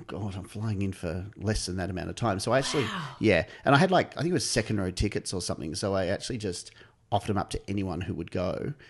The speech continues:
Speaker 1: And, but they had to buy me a T-shirt and stuff. But
Speaker 2: Oh.
Speaker 1: then I was really annoyed because that show that I had tickets for,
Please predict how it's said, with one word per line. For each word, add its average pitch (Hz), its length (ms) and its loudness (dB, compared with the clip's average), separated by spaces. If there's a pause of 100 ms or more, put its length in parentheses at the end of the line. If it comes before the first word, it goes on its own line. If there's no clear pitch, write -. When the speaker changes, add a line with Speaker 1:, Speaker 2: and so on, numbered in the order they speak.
(460)
Speaker 1:
And, 98 240 0
but 98 80 0
they 104 80 2
had - 160 0
to 95 80 -4
buy 98 200 0
me 95 380 -4
a - 80 -10
T-shirt - 400 -2
and 208 280 4
stuff. 185 200 6
But 143 80 6
Speaker 2:
Oh. - 40 2
Speaker 1:
then 160 140 8
I 185 60 8
was 143 140 6
really 151 180 6
annoyed 143 320 6
because 110 320 -2
that 120 380 2
show 123 260 4
that 110 100 2
I 104 40 4
had 104 120 0
tickets 107 280 -6
for, 85 320 -4